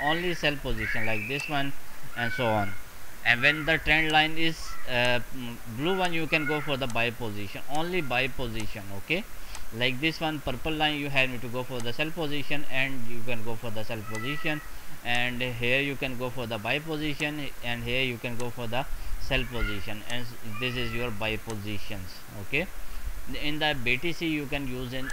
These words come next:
A U D U S D. Let's see the results in A U D U S D. Okay,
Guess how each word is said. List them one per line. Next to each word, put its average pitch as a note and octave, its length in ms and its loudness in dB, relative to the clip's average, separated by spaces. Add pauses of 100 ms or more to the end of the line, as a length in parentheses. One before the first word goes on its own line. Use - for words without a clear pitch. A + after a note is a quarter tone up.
A B2 120 0
U C3+ 180 -2
D C#3 120 -4
U C3+ 160 -4
S B2+ 200 0
D. C3 160 0 (160)
Let's A2+ 240 4
see B2 140 6
the C3 120 4
results B2 340 -2
in A#2+ 180 0
A A#2+ 100 2
U A#2 200 -2
D A#2+ 100 -4
U A#2+ 140 -4
S A#2+ 120 -2
D. C#3+ 180 0 (1080)
Okay, A2+ 260 0